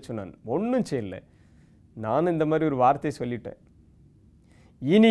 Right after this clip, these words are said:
யாராவது தேவனுடைய ஸ்தாபனத்தில், தேவனுடைய ஸ்தலத்தில் யாராவது தேவனுடைய நாமம் அசிங்கப்படும்படியாய் செய்தீர்கள் என்றால் அடிச்சு தூக்கி வெளியே எறிஞ்சிருவேன்னு" சொன்னேன். அதோடு அன்னைக்கு அந்த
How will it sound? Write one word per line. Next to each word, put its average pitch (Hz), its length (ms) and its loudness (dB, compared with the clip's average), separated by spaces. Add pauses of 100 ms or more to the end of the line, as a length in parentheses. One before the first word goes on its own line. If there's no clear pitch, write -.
யாராவது 269 500 8 (140)
தேவனுடைய 262 540 8 (180)
ஸ்தாபனத்தில், 247 840 4
தேவனுடைய 254 520 6
ஸ்தலத்தில் 233 540 6 (420)
யாராவது 262 440 8 (100)
தேவனுடைய 247 440 8
நாமம் 262 380 6
அசிங்கப்படும்படியாய் 262 880 4
செய்தீர்கள் 277 440 6
என்றால் 233 280 6 (320)
அடிச்சு 294 400 6
தூக்கி 285 280 6
வெளியே 311 260 8
எறிஞ்சிருவேன்னு" 262 520 6
சொன்னேன். 120 240 -2 (1200)
அதோடு 147 340 0
அன்னைக்கு 151 260 0
அந்த 139 120 -2